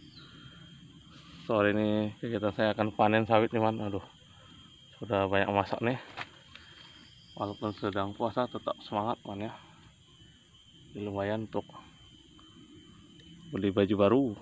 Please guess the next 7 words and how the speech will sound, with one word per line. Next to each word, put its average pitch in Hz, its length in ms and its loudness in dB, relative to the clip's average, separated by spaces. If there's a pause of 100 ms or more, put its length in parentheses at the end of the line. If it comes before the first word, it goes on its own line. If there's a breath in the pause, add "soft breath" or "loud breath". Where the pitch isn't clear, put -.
(1300 loud breath)
Walaupun 101 320 0
harga 98 320 2
T 95 160 2
B 110 80 4
S 110 160 4 (560 loud breath)
lagi 104 320 0
turun, 127 320 8